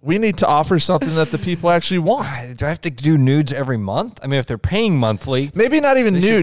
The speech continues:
Speaker 2: probably
Speaker 1: remember
Speaker 2: get
Speaker 1: if I told you, uh, George Costanza on a
Speaker 2: Oh,
Speaker 1: couch?
Speaker 2: absolutely. The art of seduction.
Speaker 1: Yeah.
Speaker 2: Yeah.
Speaker 1: Yeah. Could you do some shots like that?
Speaker 2: Listen, I, that would be a lot more like what you'd get from, from me. You know what I'm saying? It would, not that I'm fat and bald, but I'm skinny and bald.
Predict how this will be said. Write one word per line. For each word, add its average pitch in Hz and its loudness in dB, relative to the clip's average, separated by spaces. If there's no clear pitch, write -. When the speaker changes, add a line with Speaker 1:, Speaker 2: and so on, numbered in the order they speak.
Speaker 2:
probably 185 2
Speaker 1:
remember 214 2
Speaker 2:
get 202 4
Speaker 1:
if - -4
I 196 2
told 196 0
you, 170 2
uh, 139 4
George 143 2
Costanza 139 -4
on 117 -2
a 113 -6
Speaker 2:
Oh, - -10
Speaker 1:
couch? 127 0
Speaker 2:
absolutely. 127 -4
The - -10
art 113 -4
of 120 -10
seduction. 117 -10
Speaker 1:
Yeah. 135 -2
Speaker 2:
Yeah. 117 -8
Speaker 1:
Yeah. 120 -4
Could 131 -8
you 135 -2
do 131 -4
some - -8
shots - -2
like 139 -2
that? - -10
Speaker 2:
Listen, 123 -4
I, 147 -2
that 131 -2
would 143 -2
be 123 -2
a 117 0
lot 113 -2
more 110 -4
like 98 -6
what 101 -8
you'd 98 -10
get 101 -4
from, 95 -8
from 95 -12
me. 92 -16
You 107 -10
know 98 -4
what 98 -2
I'm 98 -6
saying? 92 -10
It 90 -12
would, 110 -16
not 135 -2
that 156 0
I'm 143 2
fat 139 -2
and 123 -8
bald, 90 -2
but 104 -2
I'm 196 0
skinny 196 -2
and 98 -2
bald. 80 -10